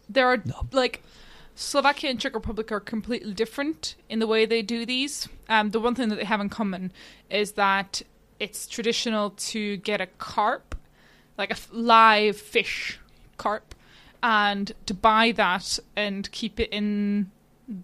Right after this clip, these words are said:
Speaker 1: your bathtub for, like, <laughs> twenty-four hours and then kill it and, you know, prepare it. So it's kind of,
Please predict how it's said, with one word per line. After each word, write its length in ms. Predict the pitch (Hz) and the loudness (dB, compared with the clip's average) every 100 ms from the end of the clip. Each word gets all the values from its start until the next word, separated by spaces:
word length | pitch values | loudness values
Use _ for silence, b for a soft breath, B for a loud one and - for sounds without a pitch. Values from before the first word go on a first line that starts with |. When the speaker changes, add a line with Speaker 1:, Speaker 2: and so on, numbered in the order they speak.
| - - | -16 -8
Speaker 1:
your 180 | 202 208 | -4 -4
bathtub 800 | - 220 240 - - 294 294 - | 2 4 2 -4 -4 0 0 0
for, 140 | 254 | 0
like, 200 | 202 - | 0 -2
<laughs> 100 | - | -2
twenty-four 420 | 247 247 - 240 | 0 0 0 -2
hours 480 | 233 254 294 339 - B B B - | 0 0 0 -2 -6 B B B -6
and 220 | 220 214 | -2 2
then 320 | 220 208 208 | 4 4 0
kill 320 | - - 208 | -2 2 2
it 220 | 185 185 208 | 2 -2 -4
and, 400 | 180 180 - - - - _ _ | -6 -6 -10 -16 -20 -20 _ _
you 100 | 202 | -8
know, 100 | - - _ | -8 -12 _
prepare 440 | 175 - 202 175 | -6 0 0 2
it. 200 | - - | -2 -8
So 300 | - - - | -14 -8 -4
it's 160 | 202 - | -4 -4
kind 280 | - 208 196 | -2 -2 0
of, 280 | 196 185 | -4 -6